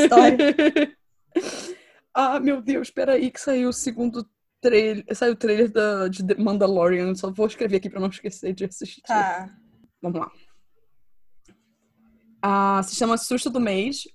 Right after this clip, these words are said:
Speaker 2: mas veja bem, isso é nove de março, hein? Tudo bem, as pessoas começam a ouvir antigamente, aí, no, quer dizer, os episódios antigos primeiro,
Speaker 1: É.
Speaker 2: e aí elas acham que ainda tá no susto do mês. É engraçado que eu recebi, inclusive, uma mensagem no Instagram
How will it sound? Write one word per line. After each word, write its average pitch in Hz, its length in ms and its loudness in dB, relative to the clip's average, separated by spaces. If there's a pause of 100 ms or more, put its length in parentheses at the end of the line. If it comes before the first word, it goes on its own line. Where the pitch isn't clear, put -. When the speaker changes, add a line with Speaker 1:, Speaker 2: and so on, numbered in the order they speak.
(200)
Speaker 2:
mas 175 360 -2
veja 175 300 0
bem, 170 340 0
isso 180 120 0
é 196 40 6
nove 202 220 0
de 196 140 -2
março, 190 680 2
hein? 190 400 0 (1000)
Tudo 190 160 0
bem, 175 200 0
as 175 100 -6
pessoas 185 240 -4
começam 185 360 -4
a 175 40 0
ouvir 170 260 -2
antigamente, 165 640 -6
aí, 151 520 -6 (120)
no, 175 160 -6 (240)
quer 196 100 -2
dizer, 175 180 -2
os 175 180 -10
episódios 185 360 0
antigos 185 340 -6
primeiro, 196 520 -4 (260)
Speaker 1:
É. 208 300 -4
Speaker 2:
e 190 120 -4
aí 170 200 -2
elas 170 220 0
acham 185 300 -2
que 175 360 -2 (640)
ainda 220 220 0
tá 220 100 0
no 208 60 -2
susto 214 300 -8
do 214 100 -6
mês. 185 380 -6 (360)
É 196 80 4
engraçado 214 280 2
que 233 60 -4
eu 226 40 0
recebi, 208 520 -4
inclusive, 208 440 -4
uma 381 140 -2
mensagem 233 440 -4
no 208 80 -8
Instagram 202 420 -6